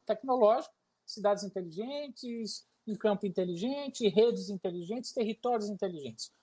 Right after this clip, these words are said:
onde tudo cabe na palma da mão, tudo converge pro smartphone. E isso acaba criando um grande problema de soberania. Por quê? Porque existem,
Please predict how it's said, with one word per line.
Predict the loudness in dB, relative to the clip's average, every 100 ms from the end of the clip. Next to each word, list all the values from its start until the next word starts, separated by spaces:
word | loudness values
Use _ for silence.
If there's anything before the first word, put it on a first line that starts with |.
| _
onde | 0 0
tudo | 0 -4
cabe | 2 4 6 4
na | 0 -2
palma | 0 0 0
da | -2
mão, | -4 -16 -10
tudo | -8 -8
converge | -6 -4 4 6 4 0
pro | -4 -4
smartphone. | -2 -6 -6 -12 -12 -12 _ -20 -20 _ -4
E | 2 2
isso | 4 0
acaba | 4 2 0
criando | -6 -6 -4 -2 -4 -6 -10 _ _ _
um | -18 -4
grande | 0 0 -2
problema | -4 -2 -2 -4
de |
soberania. | -6 -2 -2 -2 -2 -2 2 2
Por | 0 -12
quê? | -6 -6 -6
Porque | -10 -8
existem, | -6 -4 -6 -6 -6 -6